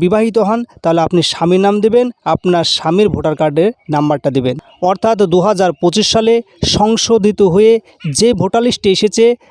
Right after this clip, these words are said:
আপনি সেই ভোটার লিস্টের তথ্য দেখেই এই ঘরটা ফিল আপ করবেন। এটা আপনার সঠিক নামগুলো এখানে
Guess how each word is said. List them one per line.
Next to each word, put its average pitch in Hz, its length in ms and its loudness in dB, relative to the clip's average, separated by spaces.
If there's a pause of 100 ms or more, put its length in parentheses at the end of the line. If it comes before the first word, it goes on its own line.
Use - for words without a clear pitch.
(100)
আপনি 190 400 0
সেই 202 300 0
ভোটার 185 220 0
লিস্টের 220 440 0 (320)
তথ্য 202 260 0 (180)
দেখেই 226 280 2 (240)
এই 190 80 2
ঘরটা 175 340 -2
ফিল 175 180 0
আপ 165 140 -4
করবেন। 202 220 2 (340)
এটা 180 160 0 (100)
আপনার 202 300 0 (380)
সঠিক 226 380 0 (140)
নামগুলো 190 360 0 (100)
এখানে 175 240 -2